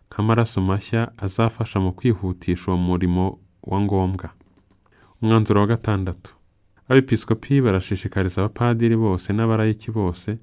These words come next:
kwita no gufatanya byisumbuye mu guteza imbere serivisi z'ubusugire bw'ingo, kuko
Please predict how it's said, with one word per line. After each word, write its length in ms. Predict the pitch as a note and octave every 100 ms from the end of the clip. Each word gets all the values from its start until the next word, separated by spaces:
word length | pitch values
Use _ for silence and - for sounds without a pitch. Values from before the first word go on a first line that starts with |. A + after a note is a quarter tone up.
| - _ _ _
kwita 420 | - D3 A#2 -
no 120 | A2+ A#2+
gufatanya 600 | A#2 - A#2 G2+ F#2+ F#2
byisumbuye 960 | F2+ G#2+ - - C#3 G2 F#2 F#2 A2+ - _
mu 60 | -
guteza 420 | F#2 B2+ C#3+ G2
imbere 240 | F#2 F2+ F2+
serivisi 500 | - F#2 F#2 A#2 A#2
z'ubusugire 720 | A2 G#2+ G2 G2+ G2 A#2+ B2
bw'ingo, 640 | A#2+ B2 B2 B2 C3 C3+ _ _ - -
kuko 460 | A2+ - C3+ C3